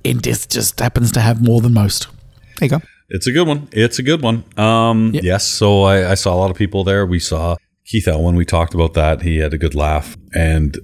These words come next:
Speaker 2: we were talking about Bond sixtieth, which I saw again. Congratulations to Project Pinball, and thanks to everyone who supports that fine charity and helps put pinball machines in children's hospitals all around, uh, America. Uh,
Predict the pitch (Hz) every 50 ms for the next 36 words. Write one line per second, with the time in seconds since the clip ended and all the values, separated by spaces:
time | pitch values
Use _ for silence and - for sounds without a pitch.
0 | - - - - 87 87 85 76 - 87 80 85 - 90 87 90 85 - 82 78
1 | 80 82 87 90 92 90 92 87 - - 143 - - - 80 69 58 - - -
2 | 76 73 - - - - - - - 73 73 73 - - - 85 85 90 92 98
3 | - 113 117 107 98 120 151 196 208 104 82 87 127 - - - - - - -
4 | _ _ - - 117 101 131 156 185 - 117 113 117 - - 95 - - - -
5 | 95 87 101 90 95 87 - - 92 87 90 95 95 98 87 92 90 87 - 190
6 | 220 233 - - 123 98 95 90 95 90 85 76 82 85 76 71 71 - - -
7 | - - - 107 104 101 - - 92 85 85 - - - 98 90 92 92 87 -
8 | - 98 92 92 92 92 95 95 92 90 - - - 76 65 62 65 82 85 82
9 | - - - - - 82 - - - - - - - - - - - - - 110
10 | 101 98 92 90 90 - - - 98 95 92 92 95 92 90 - - - - 85
11 | 78 73 71 71 71 - - - 101 92 107 101 98 87 - - 113 107 104 -
12 | - - 101 98 92 92 90 - - - 90 92 92 92 90 90 90 87 90 87
13 | 82 87 87 85 85 85 85 87 - - 87 92 101 101 98 98 - - 98 95
14 | 92 73 73 82 78